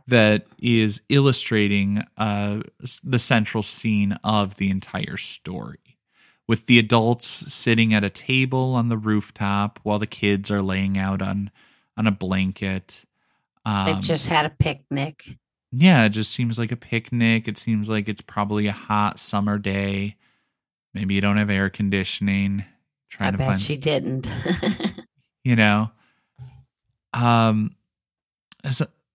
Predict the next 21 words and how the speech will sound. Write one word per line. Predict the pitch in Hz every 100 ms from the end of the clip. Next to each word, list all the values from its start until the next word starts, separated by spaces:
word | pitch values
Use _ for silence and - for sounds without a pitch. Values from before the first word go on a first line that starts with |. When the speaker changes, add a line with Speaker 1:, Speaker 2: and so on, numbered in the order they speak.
| -
Speaker 1:
as | 131
I'm | 160 160
looking | 208 - 247
at | 131 -
this, | 101 -
though, | 87 71 64 -
I'm | 139 170 - _ -
wondering | 131 143 175 214 202
about | 139 110 110
the | -
construction | 110 104 - - - 104 - - 85 73
of | 67 -
it. | - - _ -
It, | 127 123 -
is | - 139 135 - - _ _ _ -
this | 175
the | 220
kind | 202 190
of | 175
thing | 160 143
where | 135 120 120